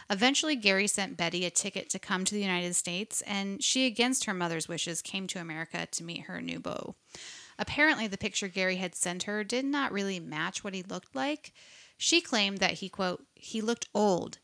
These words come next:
He looked like Dracula." When Gary escorted her to her new home on North Marshall Street, Betty was disillusioned further when she saw that she would be sharing a bed with not only Gary,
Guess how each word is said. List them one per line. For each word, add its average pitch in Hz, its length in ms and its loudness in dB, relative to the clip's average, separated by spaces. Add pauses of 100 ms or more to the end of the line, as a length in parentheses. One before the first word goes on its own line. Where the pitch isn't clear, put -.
He - 140 -6
looked 208 240 -2
like 220 200 -2
Dracula." - 640 -4 (560)
When 208 200 -4
Gary 226 320 2
escorted 202 520 2
her 190 220 0
to 190 180 -2
her 180 80 0
new 175 160 -4
home 185 320 0
on 175 160 -4
North 180 220 -6
Marshall 226 320 0
Street, 170 380 -2 (400)
Betty 202 280 2
was 220 180 2
disillusioned 175 680 -2
further 190 440 2
when 170 160 -2
she 185 140 -2
saw 175 280 2
that 175 200 -2
she - 120 -2
would 185 140 -2
be 175 100 -6
sharing 269 420 4
a 233 60 2
bed 170 320 4
with 180 160 0
not 202 220 2
only 196 220 -4
Gary, 175 520 0